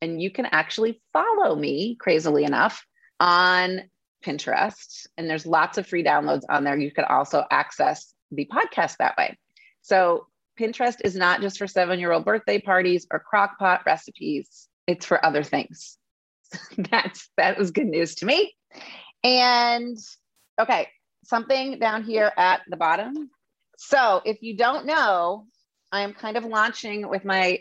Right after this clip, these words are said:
friend and client, Michelle, a different brand,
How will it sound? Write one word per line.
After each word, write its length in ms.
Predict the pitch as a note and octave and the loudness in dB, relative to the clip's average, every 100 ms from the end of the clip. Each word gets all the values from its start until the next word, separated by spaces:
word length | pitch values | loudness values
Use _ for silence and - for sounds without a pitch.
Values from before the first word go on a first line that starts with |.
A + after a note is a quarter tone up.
| _ | _
friend 260 | - F#3+ G3 | 0 0 2
and 160 | F#3 F#3 | -2 -2
client, 380 | F#3+ F3+ F3+ | -2 0 -2
Michelle, 600 | F3 - A#3 F3 E3 G3 - _ - | -6 -2 2 4 2 -2 -14 _ -2
a 80 | E3 | -2
different 440 | D#3+ G3+ A3+ G3+ | -2 -4 -2 -2
brand, 500 | G#3+ A3+ F3+ D#3+ G#3 | 0 2 2 0 -4